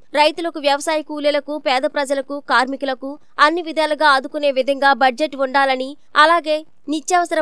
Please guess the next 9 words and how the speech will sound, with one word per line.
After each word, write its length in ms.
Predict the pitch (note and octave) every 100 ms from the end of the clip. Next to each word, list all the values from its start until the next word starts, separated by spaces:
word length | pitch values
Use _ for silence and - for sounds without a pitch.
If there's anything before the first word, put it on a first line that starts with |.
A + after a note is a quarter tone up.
| C#4
వస్తువుల 340 | C#4+ D#4+ D#4 C#4+
రేట్లతో 380 | C#4 C#4+ C4+ C#4+
పాటు 240 | C#4 C4+ C#4 B3
గ్యాస్, 260 | C4+ D4 D#4+ D#4+
పెట్రోల్, 420 | C#4+ B3 D4 D4+ B3
డీజిల్ 320 | C4+ B3+ C#4+
రేట్లు 260 | C4+ C4 C#4 C#4+
తగ్గించే 380 | C4 D#4 D#4 D4+
విధంగా 300 | C4+ C4+ C4